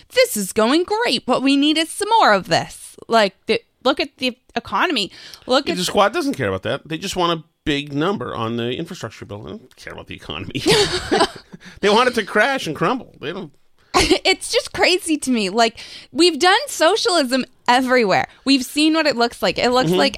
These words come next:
Speaker 1: empty grocery store shelves. It looks
Speaker 2: They
Speaker 1: like
Speaker 2: like that.
Speaker 1: people <laughs> not working. It looks like,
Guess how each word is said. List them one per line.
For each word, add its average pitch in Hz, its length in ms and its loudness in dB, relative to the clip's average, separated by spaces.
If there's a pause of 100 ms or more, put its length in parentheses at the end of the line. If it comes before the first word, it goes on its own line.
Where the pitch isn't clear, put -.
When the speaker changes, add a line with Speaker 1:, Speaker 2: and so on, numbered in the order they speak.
Speaker 1:
empty 240 320 -2
grocery 220 500 0
store 208 380 0
shelves. 180 460 0
It 208 200 0
looks 208 200 -2
Speaker 2:
They 120 80 2
Speaker 1:
like 220 100 6
Speaker 2:
like 220 180 2
that. 285 160 0
Speaker 1:
people 240 200 2
<laughs> 330 140 4
not 233 180 4
working. 202 480 0
It 196 180 2
looks 214 340 0
like, 220 300 0